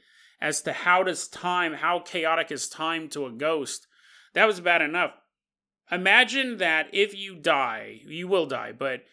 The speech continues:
if you die and become a ghost, and, 'cause it doesn't happen to everyone, you're a ghost, you are limited to the knowledge in that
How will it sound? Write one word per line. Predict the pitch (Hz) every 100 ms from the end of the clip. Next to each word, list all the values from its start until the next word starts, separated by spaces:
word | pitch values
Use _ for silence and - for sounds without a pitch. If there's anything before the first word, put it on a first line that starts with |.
| _ _ -
if | 196
you | 220
die | 196 196
and | 190
become | 185 180 165
a | 131
ghost, | 156 208 127 120 120 - - - _ _ _ _ _ _ _ _ _ _ _ _ _ _ _ _ _ _ _ _
and, | 185 180 175 170 165 160
'cause | 147 180
it |
doesn't | 196 190
happen | 190 165
to | 165
everyone, | 175 175 151 143
you're | 165
a | 160
ghost, | 180 185 -
you | 143 202 262
are | 233 196
limited | 175 208 247 262 -
to | 226
the | 214
knowledge | 185 170 170 180 196 165 135 131 117 - -
in | 180 185 180 160 139
that | 156 143 139 143